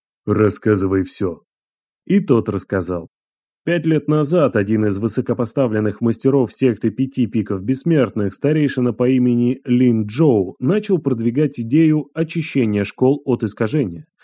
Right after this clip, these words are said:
Он был философом, отшельником и мастером духовной ауры.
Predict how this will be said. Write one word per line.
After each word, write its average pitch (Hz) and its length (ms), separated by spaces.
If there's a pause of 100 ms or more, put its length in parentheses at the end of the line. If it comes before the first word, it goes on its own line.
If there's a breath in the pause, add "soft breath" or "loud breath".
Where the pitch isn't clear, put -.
(140)
Он 196 220
был 185 200
философом, 131 840
отшельником 127 840
и 190 100
мастером 160 560
духовной 107 460
ауры. 107 380